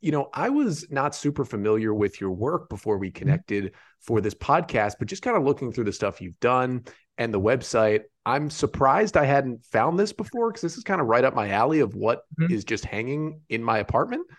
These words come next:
Speaker 1: Um, so
Speaker 2: Mm-hmm.
Speaker 1: I just wanted to kinda get your story on, you know, what took you this way to basically make, you know, baseball stars into essentially comic book heroes and, and put out some great art.
Speaker 2: Thanks. Um, really, it was, it was just a, a,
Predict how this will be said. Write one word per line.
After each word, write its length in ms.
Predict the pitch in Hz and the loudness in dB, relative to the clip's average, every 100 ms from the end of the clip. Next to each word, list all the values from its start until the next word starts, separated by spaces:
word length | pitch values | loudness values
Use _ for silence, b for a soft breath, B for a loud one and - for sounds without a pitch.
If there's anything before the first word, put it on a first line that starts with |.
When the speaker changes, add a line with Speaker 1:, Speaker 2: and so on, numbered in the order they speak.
| b b | b b
Speaker 1:
Um, 320 | - 147 165 160 | 2 4 6 8
so 80 | |
Speaker 2:
Mm-hmm. 80 | 175 | 8
Speaker 1:
I 60 | 143 | 6
just 160 | 147 - | 2 2
wanted 160 | 196 | 4
to 80 | 147 | 4
kinda 260 | 156 143 131 | 2 4 4
get 240 | 135 131 | 2 0
your 100 | 135 | -2
story 400 | - 123 139 139 | -2 0 2 4
on, 340 | 123 120 117 117 B B | 4 2 -2 -8 B B
you 80 | 131 | 0
know, 80 | 120 | 2
what 220 | 131 143 | 2 2
took 200 | 147 139 | 0 2
you 60 | |
this 200 | 123 139 | 0 2
way 180 | 127 135 | 2 2
to 60 | 120 | 4
basically 440 | 120 139 143 135 | 2 0 2 0
make, 280 | 123 120 120 | 2 0 2
you 60 | 117 | 2
know, 320 | 113 110 104 B B B _ _ - | 4 4 0 B B B _ _ -2
baseball 420 | 110 127 123 127 | -2 0 2 2
stars 540 | - 120 127 139 127 | 2 2 4 4 2
into 760 | 127 120 120 123 123 117 117 107 - - | 0 -2 -2 0 0 0 0 -2 -8 -12
essentially 420 | - 139 147 131 | -4 -4 0 -2
comic 300 | - 120 120 | 0 -2 0
book 180 | 127 104 | -2 -2
heroes 480 | 120 143 110 101 | -2 0 2 0
and, 120 | 104 101 | -4 -6
and 120 | 95 | -4
put 140 | 110 | 0
out 160 | 107 104 | 0 -2
some 140 | 98 | -8
great 180 | 92 98 | -6 -4
art. 240 | 101 - _ _ _ _ _ _ _ - | -4 -8 _ _ _ _ _ _ _ -4
Speaker 2:
Thanks. 520 | 233 151 135 - - B B B - | 0 2 0 -6 -18 B B B -2
Um, 460 | 175 170 170 170 - _ _ _ - B B | 2 4 2 -2 -10 _ _ _ -12 B B
really, 300 | 185 233 233 | 2 4 6
it 100 | 185 | 6
was, 280 | 165 147 196 | 6 4 4
it 120 | 180 | 4
was 220 | 165 151 | 4 2
just 220 | 196 - | 0 4
a, 260 | 165 160 | 4 4
a, 60 | 170 | 0